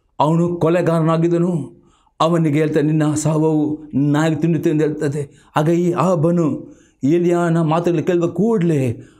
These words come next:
ಅವನು ಉಪವಾಸ ಮಾಡಿ ಗೋಣಿತನ್ನು ಪಶ್ಚಾತ್ತಾಪ ಪಡುತ್ತಾನೆ, ತನ್ನ ಪಾಪವನ್ನು ಒಪ್ಪಿಕೊಳ್ಳುತ್ತಾನೆ. ಪ್ರಿಯ, ಆವಾಗ ದೇವರು ಪುನಃ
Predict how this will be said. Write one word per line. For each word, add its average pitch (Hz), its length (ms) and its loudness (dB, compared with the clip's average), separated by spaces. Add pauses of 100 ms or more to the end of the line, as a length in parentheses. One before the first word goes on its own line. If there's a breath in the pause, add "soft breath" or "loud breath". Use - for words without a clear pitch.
(220 loud breath)
ಅವನು 160 200 2
ಉಪವಾಸ 175 360 0
ಮಾಡಿ 143 640 -2 (180)
ಗೋಣಿತನ್ನು 156 420 0
ಪಶ್ಚಾತ್ತಾಪ 165 440 -2
ಪಡುತ್ತಾನೆ, 143 880 -2 (220 soft breath)
ತನ್ನ 151 140 0
ಪಾಪವನ್ನು 147 280 0
ಒಪ್ಪಿಕೊಳ್ಳುತ್ತಾನೆ. 160 1160 -2
ಪ್ರಿಯ, 175 140 0 (140)
ಆವಾಗ 151 280 0
ದೇವರು 139 380 0
ಪುನಃ 208 260 0